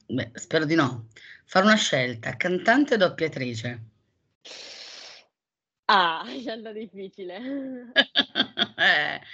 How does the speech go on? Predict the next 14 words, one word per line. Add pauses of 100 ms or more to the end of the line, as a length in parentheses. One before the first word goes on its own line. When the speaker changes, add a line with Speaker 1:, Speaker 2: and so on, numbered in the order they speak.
(300)
Speaker 1:
nessuna
delle
due,
scommetto.
<laughs> (580)
Speaker 2:
Sceglierei
entrambi.
<laughs>
Speaker 1:
Esa-,
<laughs>
esatto, (360)
esatto,
esatto,
esatto.